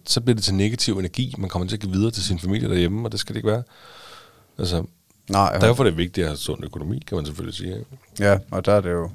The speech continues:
Speaker 2: ja, super, at du har hugget cigaretterne væk
Speaker 1: Ja.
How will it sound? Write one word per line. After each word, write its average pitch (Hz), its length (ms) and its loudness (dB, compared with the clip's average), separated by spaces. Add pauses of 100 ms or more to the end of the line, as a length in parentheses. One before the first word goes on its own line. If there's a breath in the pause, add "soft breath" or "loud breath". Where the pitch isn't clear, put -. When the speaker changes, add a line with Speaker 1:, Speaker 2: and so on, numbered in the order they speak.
Speaker 2:
ja, 90 160 0
super, 95 340 -2
at 90 220 2
du 92 100 0
har 85 240 0 (540)
hugget 92 440 4 (200)
cigaretterne 92 600 4
væk - 320 2 (420)
Speaker 1:
Ja. 90 140 4